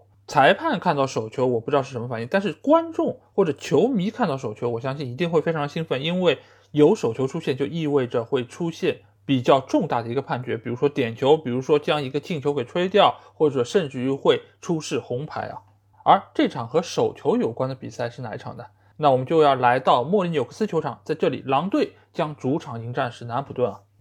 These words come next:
这两个球队这个赛季的表现可以说都是非常的挣扎啊，狼队到目前为止仍然是难求一胜，而南安普顿尽管上场比赛是战胜了切尔西队，但整个球队的排名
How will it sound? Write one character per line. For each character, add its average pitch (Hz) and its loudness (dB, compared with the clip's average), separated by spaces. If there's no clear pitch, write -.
这 311 4
两 143 2
个 127 2
球 127 2
队 156 6
这 165 -2
个 147 2
赛 143 0
季 143 -4
的 135 2
表 127 0
现 127 -6
可 135 -4
以 127 0
说 135 0
都 160 4
是 151 -4
非 156 2
常 147 -8
的 135 -4
挣 175 -6
扎 127 -4
啊， 123 0
狼 123 -2
队 160 0
到 160 2
目 202 0
前 147 -4
为 156 4
止 143 -6
仍 120 -2
然 143 -4
是 143 -10
难 131 -4
求 175 -4
一 139 -6
胜， 151 -2
而 151 6
南 156 2
安 196 2
普 147 -6
顿 151 4
尽 165 -4
管 143 2
上 170 2
场 165 -2
比 127 -10
赛 151 0
是 151 -8
战 277 -4
胜 131 -6
了 120 -4
切 - -4
尔 120 0
西 147 -10
队， 156 4
但 214 0
整 131 0
个 214 4
球 131 -4
队 185 2
的 123 -4
排 120 -4
名 156 -4